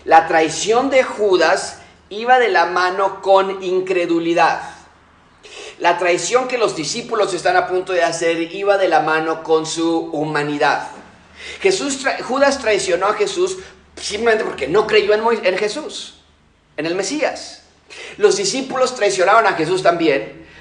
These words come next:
pero no porque no creían, sino porque cayeron en un shock humano, se espantaron y, y no vieron lo que realmente estaba sucediendo en la soberanía de Dios. Pero el punto es este, que Jesús les anuncia su debilidad, Jesús les anuncia su triste realidad, y Jesús confirma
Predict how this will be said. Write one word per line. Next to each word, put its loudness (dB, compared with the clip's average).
pero 6
no 2
porque 2
no 0
creían, 2
sino -6
porque -4
cayeron 2
en 0
un -2
shock 0
humano, -2
se -10
espantaron 2
y, -10
y 0
no 2
vieron 2
lo 0
que -4
realmente 2
estaba 0
sucediendo -2
en -4
la -2
soberanía -2
de 0
Dios. -4
Pero 2
el 2
punto -2
es 2
este, 0
que -2
Jesús -4
les 0
anuncia 2
su -8
debilidad, 2
Jesús -4
les 0
anuncia 2
su -6
triste 0
realidad, 4
y -4
Jesús -4
confirma -2